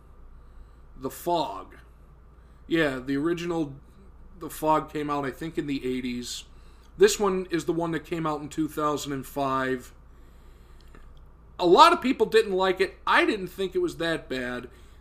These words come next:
The plot of it is, there's a really thick mist full of ghosts and demons and whatnot,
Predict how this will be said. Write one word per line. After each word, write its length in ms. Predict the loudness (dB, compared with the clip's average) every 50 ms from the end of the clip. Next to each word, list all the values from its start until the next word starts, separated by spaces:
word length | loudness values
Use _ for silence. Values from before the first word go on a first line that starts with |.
| -10 -8
The 60 | -8
plot 300 | 0 2 2 4 4 4
of 80 | 4 4
it 80 | 6
is, 420 | 6 6 6 6 4 4 0 -6 -10 -16 -20 -20 -20 -20 -20 -20 -20 -10 -4
there's 200 | -2 -2 0 0
a 120 | -2 -4 -4 -12 -20 -20 -20 -12
really 380 | -6 -2 0 0 2 0 0 -4
thick 460 | -6 -10 -6 2 2 2 2 2 -6 -4
mist 560 | -2 0 0 0 -2 -2 -6 -8 -10 -12 -18 -20 -20 -20 -20 -20 -20 -20 -20 -20 -20 -20 -20 -20 -20 -18
full 320 | -14 0 0 2 4 4
of 200 | 0 0 -2 -2
ghosts 480 | 2 6 6 6 6 4 0 -4 -4 -4
and 160 | -4 -4 -4
demons 440 | -6 -6 -4 -4 -4 -4 -4 -4 -6
and 140 | -8 -6 -2
whatnot, 720 | 0 0 0 0 -2 -6 -6 -4 -2 -2 -2 -4 -6 -12